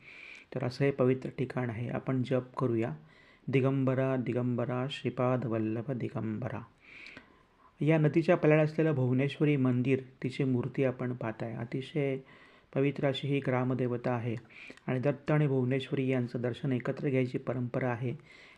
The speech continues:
नावेने नदी ओलांडता येते, हीच ती औदुंबरमधील दत्त मूर्ती.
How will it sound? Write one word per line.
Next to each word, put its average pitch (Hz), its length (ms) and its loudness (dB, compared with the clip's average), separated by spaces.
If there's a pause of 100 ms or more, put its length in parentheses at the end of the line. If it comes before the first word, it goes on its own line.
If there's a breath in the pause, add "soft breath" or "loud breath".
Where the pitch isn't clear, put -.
(100)
नावेने 135 440 4
नदी 135 280 2
ओलांडता 123 480 2
येते, 113 340 -4 (600 loud breath)
हीच 151 220 4
ती 143 440 0
औदुंबरमधील 139 680 0
दत्त 123 300 -4
मूर्ती. 127 540 0